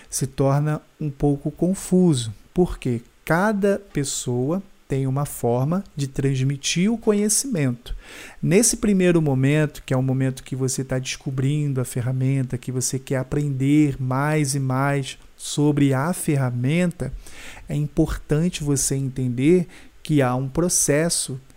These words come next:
e esse processo envolve tempo e dedicação, tá bom? Não tem mágica, não tem mistério, essa é a matemática: tempo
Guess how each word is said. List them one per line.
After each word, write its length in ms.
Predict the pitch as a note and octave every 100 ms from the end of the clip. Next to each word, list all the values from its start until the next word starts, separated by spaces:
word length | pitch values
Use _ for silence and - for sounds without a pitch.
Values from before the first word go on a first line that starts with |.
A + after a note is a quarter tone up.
| -
e 100 | C#3+
esse 200 | C3+ -
processo 560 | - C3+ - C#3 C#3 D#3
envolve 520 | C#3+ B2+ A#2+ A#2 B2
tempo 880 | - - B2 A#2+ B2 C3+ - G#3+ B3 - - - -
e 100 | D3+
dedicação, 1120 | B2+ B2 D3 F#3+ G3+ G#3+ G#3 G#3+ - - A2+ C#3+ - - - -
tá 100 | -
bom? 220 | A2+ B2+
Não 260 | D3+ D#3+ G#3
tem 520 | G#3+ - E3 F#3 G#3
mágica, 760 | G3 C3 C3 C3+ C3 C3 C3+ C3
não 300 | C3 D3+ F#3
tem 340 | - D#3+ E3
mistério, 760 | D#3 C#3 - - B2 C3 C#3 C#3 - - - - -
essa 520 | C#3 C#3+ - E3+ D#3 -
é 180 | - D3
a 100 | C#3
matemática: 1000 | C3 C3+ C#3 E3 C3 A#2+ A#2+ - - C3 C3 - - -
tempo 480 | - D3 D3 - D3+